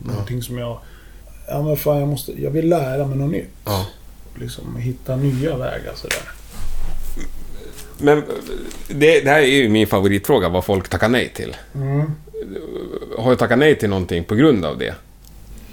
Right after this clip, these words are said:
Speaker 2: Ja, alltså, ja, det har jag väl gjort. Eh, tacka nej har man gjort om, alltså inte jätte-, det är ju som jag sa tidigare, det här med producent. Det är inte så att man får tjugo samtal om dagen.
Speaker 1: Nej.
Speaker 2: Så att man måste sålla.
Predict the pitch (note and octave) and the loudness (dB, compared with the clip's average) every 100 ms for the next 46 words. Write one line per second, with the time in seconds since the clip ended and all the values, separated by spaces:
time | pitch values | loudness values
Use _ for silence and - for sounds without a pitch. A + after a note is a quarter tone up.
0 | - - - - - C#3+ D3 D#3 E3 E3 | -18 -16 -18 -14 -2 6 8 10 10 10
1 | D3+ E3 E3 - D#3+ A#2+ - - C3 C#3+ | 8 4 0 -4 -8 -8 -10 -12 -2 4
2 | D#3 F3+ G3+ F#3+ D3+ G#3 C4 A3 A#2 G#2+ | 8 10 10 8 6 6 4 0 0 -4
3 | - - - - - - - C#3+ D3 C#3 | -14 -10 -10 -10 -16 -16 -6 2 4 6
4 | C#3 C3+ - C#3+ D#3+ D3+ E3 G#3 A3 D3+ | 2 -2 -4 -2 2 2 2 2 0 0
5 | B2+ - C#3+ C3+ C#3+ - - - - - | -2 -4 -4 -2 -6 -10 -12 -12 -12 -14
6 | - - - - - F3+ - A2+ B2+ F3+ | -18 -18 -20 -14 -6 -4 -4 -4 -4 -4
7 | - - B2+ E3 - E3 D3 C3 B2 - | -6 -6 0 0 0 -2 -2 -2 -2 -2
8 | C3+ A#2+ C3 C3+ A#2 A#2 A2 - A#2+ A#2 | -4 -4 -4 -4 -6 -6 -8 -8 -8 -4
9 | C#3+ A#2+ B2 - D3+ C3 B2+ A#2+ A#2+ - | -4 -4 -6 -4 -2 -2 -4 -8 -10 -14
10 | - - - - - - - C#3+ B2 A#2+ | -18 -20 -20 -20 -18 -10 -2 0 0 -2
11 | C3 A#2 A2+ B2 A#2+ B2 B2 - A2+ G#2+ | -2 -4 -4 -4 -2 0 0 0 -2 0
12 | G#2 A#2+ B2+ C3 B2+ C3 - D#3 C3+ B2+ | 0 0 -2 -2 -4 -4 -2 0 0 0
13 | E3 A#2+ | 0 -2